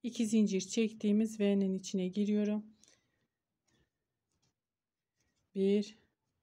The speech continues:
iki, üç trabzan.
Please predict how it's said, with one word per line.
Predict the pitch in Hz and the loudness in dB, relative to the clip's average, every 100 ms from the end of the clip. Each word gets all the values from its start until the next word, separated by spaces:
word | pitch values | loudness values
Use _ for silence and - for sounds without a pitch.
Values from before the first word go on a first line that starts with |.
| _ _ _ _ _ _ _ _ _ _ _ _ _ _ _ _ _ _ _ _ _ _ _ _ _ - | _ _ _ _ _ _ _ _ _ _ _ _ _ _ _ _ _ _ _ _ _ _ _ _ _ -20
iki, | 202 - 196 190 202 - _ _ _ _ _ _ _ _ _ _ _ _ _ _ _ _ _ _ 339 | -14 -2 0 2 -2 -6 _ _ _ _ _ _ _ _ _ _ _ _ _ _ _ _ _ _ -4
üç | 208 - | -4 -4
trabzan. | - 165 156 151 - | -6 -6 -6 -6 -12